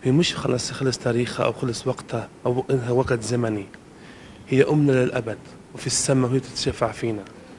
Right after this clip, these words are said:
فعشان هيك إحنا دائمًا ن-، نطلب شفاعتها، وخصوصًا في هذا الوضع، في هذا الأيام الح-، في هي-، في هي-، في هذه الأيام الصعبة اللي بمر فيها العالم من حروب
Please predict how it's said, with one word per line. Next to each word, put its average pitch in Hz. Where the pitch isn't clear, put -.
فعشان 135
هيك 139
إحنا 135
دائمًا 131
ن-، 123
نطلب 143
شفاعتها، 120
وخصوصًا 135
في 120
هذا 127
الوضع، 120
في 120
هذا 123
الأيام 127
الح-، -
في 120
هي-، 131
في 127
هي-، 127
في -
هذه 127
الأيام 120
الصعبة 120
اللي 120
بمر 123
فيها 117
العالم 120
من 117
حروب 127